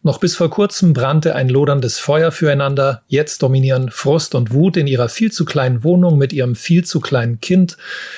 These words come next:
denn das Paar hat viel zu wenig Geld, weil er ein arbeitsloser Autor und sie eine nahezu arbeitslose Schauspielerin ist.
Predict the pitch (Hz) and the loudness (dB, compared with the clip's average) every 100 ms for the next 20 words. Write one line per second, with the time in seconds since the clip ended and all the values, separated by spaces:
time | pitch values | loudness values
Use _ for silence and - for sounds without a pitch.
0 | - _ 135 135 131 - 123 120 117 - | -20 _ -2 0 -2 -2 -2 0 -2 0
1 | 147 135 - 156 135 139 151 - - 117 | 2 2 2 0 2 2 0 -2 -2 0
2 | 113 117 - - _ 123 117 - 135 156 | 0 -4 -10 -12 _ -4 -2 -2 0 2
3 | 185 - 127 - 131 135 - 127 120 127 | 0 -2 -6 -4 -2 0 0 -2 -2 0
4 | 120 165 - 170 175 - - 123 120 151 | 0 0 2 0 0 -4 -2 0 4 4
5 | 202 156 143 131 131 123 131 151 165 - | 2 0 0 0 -2 -4 -2 0 -2 0
6 | 143 123 127 - 127 117 165 170 - 110 | 0 2 0 -2 -6 -2 -2 -2 -4 -6
7 | - 127 113 110 113 120 - - | -6 -8 -6 -6 -6 -6 -6 -12